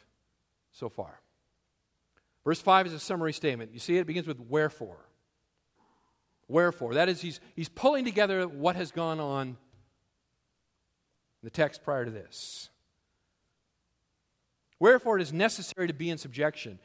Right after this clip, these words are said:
not only because of wrath, but also for conscience sake." He's summarizing the teaching to date. And he's saying,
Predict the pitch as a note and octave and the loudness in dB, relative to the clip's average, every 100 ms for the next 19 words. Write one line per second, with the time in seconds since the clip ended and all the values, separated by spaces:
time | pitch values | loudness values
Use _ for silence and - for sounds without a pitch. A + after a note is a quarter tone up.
0 | - F3+ C#3 E3+ A3 C#4+ D4 A#3 G#3 F3+ | -20 -6 4 6 6 4 0 0 0 0
1 | D3 D#3+ F3 E3+ D#3+ E3+ G3 - F#3+ F3+ | 4 4 4 2 4 6 4 4 0 0
2 | F#3 E3+ E3+ - - - - F3 E3+ D3 | 0 4 2 0 -12 -20 -4 -2 -2 -6
3 | B2 A2 - - _ - - C3+ F#2+ F2 | -10 -10 -16 -18 _ -14 -4 -4 -4 -14
4 | - - _ _ _ _ _ _ _ _ | -20 -20 _ _ _ _ _ _ _ _
5 | _ _ _ _ _ _ _ _ _ _ | _ _ _ _ _ _ _ _ _ _
6 | _ _ _ _ _ - D#3 A3+ C4 A#3 | _ _ _ _ _ -8 -2 0 2 2
7 | G#3 F3 D3+ C#3 E3 D3+ C3+ B2 B2+ _ | 2 -2 -6 -6 -8 -6 -8 -10 -14 _
8 | _ - B2+ A#2 E2 - _ _ _ _ | _ -12 -8 -8 -10 -18 _ _ _ _
9 | _ _ _ _ _ _ _ - D3+ G#3+ | _ _ _ _ _ _ _ -6 -4 0
10 | G3+ G3 | 0 0